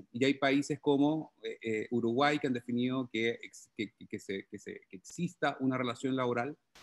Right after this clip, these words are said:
y otros países que, y la mayoría, la gran mayoría de los países señalan que, eh, estos son trabajadores de,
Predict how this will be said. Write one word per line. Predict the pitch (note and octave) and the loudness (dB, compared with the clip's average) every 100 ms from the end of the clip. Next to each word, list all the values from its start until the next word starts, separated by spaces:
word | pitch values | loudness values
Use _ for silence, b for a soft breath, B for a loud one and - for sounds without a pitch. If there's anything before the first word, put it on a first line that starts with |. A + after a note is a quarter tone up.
| - _ | -20 _
y | G3 | 0
otros | G#3 | 2
países | G3+ F#3+ G3 F#3+ | 2 0 0 0
que, | F3+ F#3 F3 | 2 2 0
y | B2 | 0
la | |
mayoría, | A#2+ A#2 C3 E3 G3+ C3+ | 2 2 2 0 -2 0
la | A#2+ | 2
gran | E3+ A3 | 2 2
mayoría | F3 C3+ C3 C3 | 2 2 2 2
de | C3 | -2
los | - | -2
países | E3+ D#3 F#3 F#3+ | -2 -2 -2 -4
señalan | F#3+ G3 G3+ | -2 -2 -4
que, | F#3+ G3 G3+ _ _ _ _ _ | -2 -2 -2 _ _ _ _ _
eh, | D#3 D#3+ | 0 0
estos | - F3 F3+ | 0 -4 0
son | F#3 F3+ | 0 0
trabajadores | F3 D#3 D#3 D#3 D3+ D#3+ E3 | 0 0 0 0 2 2 2
de, | C#3 D3+ D3+ | 2 2 2